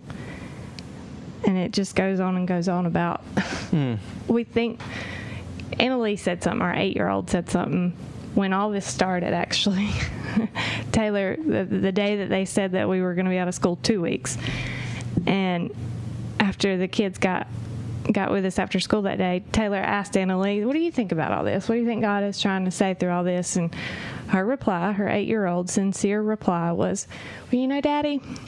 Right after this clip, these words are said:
Speaker 1: I just think that, that people have more faith and knowledge than they do in God." <laughs> I don't know if she's heard another teacher say that. I mean, she's got some amazing teachers in her life.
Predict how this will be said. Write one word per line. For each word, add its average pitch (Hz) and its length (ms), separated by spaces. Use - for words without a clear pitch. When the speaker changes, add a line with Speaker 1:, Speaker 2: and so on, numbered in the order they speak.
Speaker 1:
I 269 120
just 330 280
think 269 320
that, 196 280
that - 160
people 311 300
have 240 240
more 220 260
faith - 480
and 185 200
knowledge 180 500
than 170 220
they 165 140
do 170 240
in 170 100
God." 160 420
<laughs> - 60
I 226 160
don't 247 140
know 220 220
if 202 240
she's 202 320
heard 233 480
another 208 340
teacher 262 420
say 240 240
that. 226 460
I 190 100
mean, 185 120
she's 196 220
got 185 180
some 190 120
amazing 190 480
teachers 190 420
in 185 100
her 180 120
life. 175 340